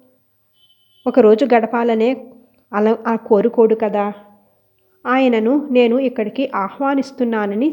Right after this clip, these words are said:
చెప్పండి" అని మంత్రితో చెప్పాడు ఋషి. ఋషీశ్వరుడి జవాబుకు మంత్రి చాలా సంతోషపడ్డాడు. ఆ సమయంలో ఆశ్రమవాసి ఒకరు ఆయనకు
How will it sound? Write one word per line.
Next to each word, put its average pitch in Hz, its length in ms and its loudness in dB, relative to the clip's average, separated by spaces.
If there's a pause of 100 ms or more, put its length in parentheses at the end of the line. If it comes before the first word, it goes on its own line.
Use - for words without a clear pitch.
చెప్పండి" 180 440 -6 (760)
అని 233 220 2
మంత్రితో 247 500 0
చెప్పాడు 190 500 -4
ఋషి. - 340 -6 (4000)
ఋషీశ్వరుడి 294 600 2
జవాబుకు 247 480 0
మంత్రి 226 640 -2 (120)
చాలా 196 220 -2
సంతోషపడ్డాడు. 196 920 -6 (420)
ఆ 269 100 0
సమయంలో 247 720 2
ఆశ్రమవాసి 269 720 0
ఒకరు 208 440 -2 (400)
ఆయనకు 214 600 -4